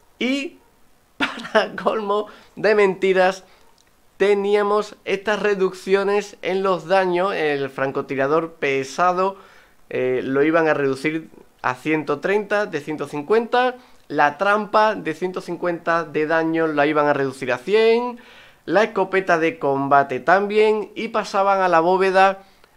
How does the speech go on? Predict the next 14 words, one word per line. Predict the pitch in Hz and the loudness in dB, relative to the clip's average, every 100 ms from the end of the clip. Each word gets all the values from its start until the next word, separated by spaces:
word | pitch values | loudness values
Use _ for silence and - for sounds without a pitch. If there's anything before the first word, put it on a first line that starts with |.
| _ _ | _ _
el | 180 185 175 | 2 4 2
bruto. | 156 175 165 123 110 - _ - | 0 0 0 -2 -4 -8 _ -8
Más | 135 170 208 | 2 2 2
quisierais | - 208 - 190 196 202 208 - - | -2 -8 -2 0 0 0 -2 -10 -14
vosotros | 170 160 151 - 185 185 185 185 - | -2 0 0 0 0 0 -6 -6 0
que | 165 | 4
a | |
los | 156 147 | 4 4
mancos | 160 165 160 160 | 2 0 2 -2
nos | 139 131 | -2 -4
quiten | 147 139 123 | -4 -4 -4
el | 117 | -4
bruto. | 110 110 - - - - - - _ _ | -4 -10 -12 -18 -20 -20 -20 -20 _ _
Algo | 202 254 254 254 247 | 4 6 4 2 0